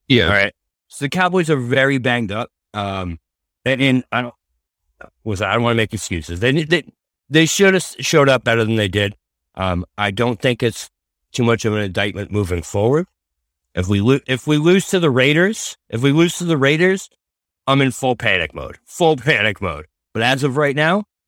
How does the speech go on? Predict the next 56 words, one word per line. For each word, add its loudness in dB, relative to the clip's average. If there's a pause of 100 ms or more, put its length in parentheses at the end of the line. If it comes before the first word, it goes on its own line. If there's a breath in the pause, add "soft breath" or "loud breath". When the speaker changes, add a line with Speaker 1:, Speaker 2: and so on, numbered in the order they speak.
(200)
Speaker 2:
not 0
quite -2
yet. -14 (240)
Speaker 1:
Let 4
me 4
ask -2
you -6
something, -6
because -4
I 0
wanna 2
go 0
back 0
to -8
what -2
you -4
said -2
about 0
McCarthy, -6
'cause -8 (520)
it's, -4
it's -6
strange 2
to -2
me 0
that -4
you -4
say -4
that, -6
because -6 (640)
to 0
me, 2
the -6
Dallas 2
Cowboys -2
identity -2
as -8
an -4
organization, -2
and 0
this -2
is -4
not 2
me -2
giving -2
you -4
shit, -2
it's -6
just -4
my 0
observation -4
over -6
the 0
last 0
few -2
years. -2